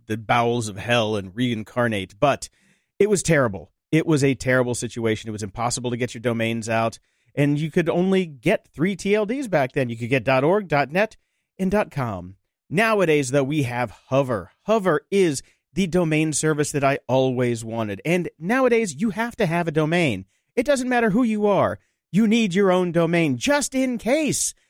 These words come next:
And if you have a passion or a business, you definitely need your own domain.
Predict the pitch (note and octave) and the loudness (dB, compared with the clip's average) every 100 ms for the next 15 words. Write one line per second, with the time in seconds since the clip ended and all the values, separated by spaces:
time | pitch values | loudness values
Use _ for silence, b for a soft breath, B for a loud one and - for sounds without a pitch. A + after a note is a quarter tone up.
0 | _ A#3+ C4+ G3+ C#3+ D3 A#2+ D3+ D#3+ E3+ | _ -2 0 0 2 2 0 -2 -2 -2
1 | G3+ G3 G3 D3 A#2 A2 - B3 D3+ A#2+ | -2 -4 -2 0 0 2 0 0 -2 -2
2 | D#3+ C3+ C3 C#3 B2+ A#2 F#2 A#2 G#2+ A2+ | -4 -2 0 0 0 -2 -2 -4 -2 -4
3 | G2 G#2 G2+ F#2+ G2 F#2 A2 G#2 F#2 F#2+ | -6 -6 -6 -6 -6 -4 -2 0 -2 -8